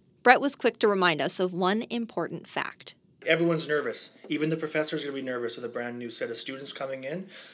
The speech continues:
Speaker 2: uh, but you're all doing it together. Uh, just going into that classroom and finding your spot. Make sure you pick a good one 'cause you're probably gonna be there the rest of the ti-, the year. And, um, meet people in your classrooms, and it's really gonna help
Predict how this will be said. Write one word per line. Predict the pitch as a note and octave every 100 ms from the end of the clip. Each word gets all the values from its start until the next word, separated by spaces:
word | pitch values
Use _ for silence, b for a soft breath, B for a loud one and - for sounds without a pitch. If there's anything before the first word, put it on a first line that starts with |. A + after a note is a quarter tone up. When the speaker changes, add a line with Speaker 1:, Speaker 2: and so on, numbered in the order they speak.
| B
Speaker 2:
uh, | C3 B2+
but | B2+ -
you're | D3
all | C#3
doing | C#3 D3
it | D3
together. | C#3 B2+ C3 A#2 G2+ B B B B -
Uh, | A2 A2 -
just | A#2+ B2 -
going | C3+ D3+
into | D#3
that | C#3+ C3+
classroom | C3 C3+ - D3 D#3+ - B B B -
and | B2 A#2+
finding | C3 C3 D#3+
your | E3+
spot. | - - D3+ A3 - - -
Make | B2
sure | D3
you | -
pick | D#3+
a |
good | - F3 D#3
one | D#3
'cause | D#3
you're | C3+
probably | C#3 C#3 C#3+
gonna | C#3+
be | D3
there | D3 C3
the | B2
rest | A#2+ -
of | B2
the | C3+
ti-, | C3
the | B2+
year. | A#2+ C3 G3 B B B B
And, | D3 D3+ D#3 D#3
um, | D#3 D#3 D#3 - - -
meet | D3+ - -
people | F#3 F3+ E3+ E3 D#3+ - _ b b b _ -
in | E3
your | F3
classrooms, | E3+ E3 E3 - E3 D3+ D3
and |
it's | C3+ D#3
really | D3+
gonna | D3+ D3
help | C#3 C#3 C3+ -